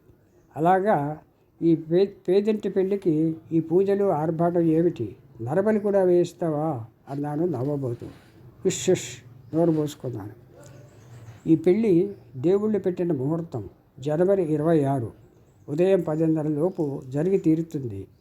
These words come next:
అన్నాడు ఆ పండితుడు. "ఇంకా వారమే టైం ఉంది, డబ్బు కుదరలేదు, ఎలా?" అన్నారు బాపు.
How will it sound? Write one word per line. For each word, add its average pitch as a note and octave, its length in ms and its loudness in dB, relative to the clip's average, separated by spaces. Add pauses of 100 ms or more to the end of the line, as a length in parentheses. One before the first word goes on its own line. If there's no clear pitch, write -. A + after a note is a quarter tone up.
అన్నాడు D3 320 -2
ఆ C#3+ 80 0
పండితుడు. C3+ 540 -4 (760)
"ఇంకా D#3+ 200 0
వారమే F3 440 4
టైం E3 260 2
ఉంది, B2 320 -2 (260)
డబ్బు C#3+ 260 -4
కుదరలేదు, D#3+ 640 0 (260)
ఎలా?" D#3+ 460 0 (200)
అన్నారు C#3+ 340 -2
బాపు. C3+ 420 -6